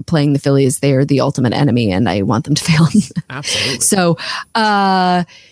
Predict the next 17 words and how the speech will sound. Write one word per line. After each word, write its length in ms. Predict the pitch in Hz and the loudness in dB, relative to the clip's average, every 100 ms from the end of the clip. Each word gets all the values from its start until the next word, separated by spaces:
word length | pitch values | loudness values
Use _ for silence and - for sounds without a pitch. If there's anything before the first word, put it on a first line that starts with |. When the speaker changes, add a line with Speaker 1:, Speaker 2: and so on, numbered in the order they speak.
| _ | _
Speaker 1:
so 680 | - - 226 196 190 185 180 _ | -4 0 0 2 2 2 0 _
had 240 | 208 214 190 | 0 2 0
a 40 | |
great 360 | 160 202 190 - | 0 0 0 0
time 260 | 170 151 | -2 0
and 100 | 156 | 2
there 40 | 160 | 2
was 160 | 156 | 4
no 280 | 180 185 180 | 4 4 2
piped 300 | - 156 - | 0 -2 0
in 100 | 143 143 | -2 0
sound, 440 | 135 120 123 - | 0 0 -2 -4
but 100 | 226 269 | -4 -2
there 80 | 262 | -2
were 120 | - | -2
also 300 | 285 - 254 | -2 2 4
more 640 | 220 208 214 214 208 190 | 4 4 4 2 2 0